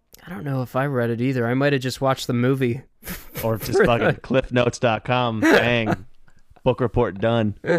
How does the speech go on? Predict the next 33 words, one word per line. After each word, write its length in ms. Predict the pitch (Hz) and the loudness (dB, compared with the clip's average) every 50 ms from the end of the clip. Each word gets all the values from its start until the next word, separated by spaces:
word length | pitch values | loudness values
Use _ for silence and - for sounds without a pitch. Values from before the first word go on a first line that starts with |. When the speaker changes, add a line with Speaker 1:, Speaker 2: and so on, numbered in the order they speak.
| - 143 214 196 - _ _ _ _ - | 2 2 0 -4 -10 _ _ _ _ -4
Speaker 1:
Exactly. 580 | 139 123 117 117 123 156 160 160 156 160 151 139 | -4 -4 -2 2 4 4 6 4 4 2 0 0
Speaker 2:
Half 100 | 123 110 | 2 2
hour. 300 | 107 104 101 101 101 - - _ _ _ _ _ _ | 0 0 -2 -4 -8 -10 -14 _ _ _ _ _ _
Speaker 1:
Anyway, 800 | - - 233 247 240 233 202 170 156 151 151 151 147 147 147 - - _ _ _ _ _ _ _ | -2 2 4 4 4 4 4 4 6 4 6 4 4 2 0 -2 -8 _ _ _ _ _ _ _
d-, 80 | - - - _ _ _ _ | -16 -16 -16 _ _ _ _
I 140 | - 202 226 | -4 -4 -2
guess 400 | 196 - 262 262 240 - - - - - _ _ _ _ _ _ _ _ _ _ - | 2 2 2 2 2 -2 -6 -8 -10 -14 _ _ _ _ _ _ _ _ _ _ 0
this 160 | - 190 - | 0 0 0
scene 200 | - 185 180 170 | 0 0 2 2
is 120 | 151 127 | 0 0
just 160 | - 131 113 | -2 -4 -4
showing 340 | - - 139 127 123 123 123 | -2 0 2 4 4 4 4
us 240 | 123 120 117 - - | 2 2 0 -2 0
that 300 | - 123 120 117 120 - _ _ _ _ _ _ _ _ | 0 2 2 2 0 -2 _ _ _ _ _ _ _ _
the 100 | - 147 | -4 -4
son 400 | 120 - - - 151 147 143 143 | -2 -2 0 0 2 2 2 2
and 100 | 139 131 | 2 0
the 60 | 127 | 0
mom 320 | 120 117 123 120 120 117 117 | 2 2 2 2 2 0 0
have 180 | 117 123 117 | 0 0 0
a 60 | 123 | -2
pretty, 540 | 117 - - 131 123 123 120 120 120 117 - _ _ _ _ _ _ _ _ _ _ _ _ | -4 -2 -2 -2 0 0 0 0 -2 -4 -6 _ _ _ _ _ _ _ _ _ _ _ _
um, 380 | - 120 113 113 113 110 113 113 - | -2 0 2 2 2 0 -2 -4 -6
close 480 | - - - 170 165 156 147 - - - - - _ | -6 0 2 4 4 4 2 0 -4 -8 -12 -14 _
relationship, 640 | 208 151 147 156 165 170 - - 127 - - 120 113 | -4 0 2 2 2 2 0 -4 -4 -2 -2 -4 -4
'cause 220 | - - 123 113 - | -4 -4 -6 -4 -2
the 100 | 131 123 | -4 -4
dad, 640 | 117 107 135 131 143 147 143 135 127 117 113 - - _ _ | -2 0 0 2 4 4 4 2 2 0 -4 -8 -16 _ _
we 200 | 135 127 127 120 | -8 -6 -6 -6
find 400 | 107 - - 123 120 120 120 117 | -6 -4 -4 -2 -2 0 0 0
out 220 | 120 117 117 123 | 0 0 0 0
later 300 | 123 123 120 117 117 117 120 | 0 0 0 2 0 0 2
on, 320 | 117 117 113 113 113 - | 2 0 0 -2 -4 -6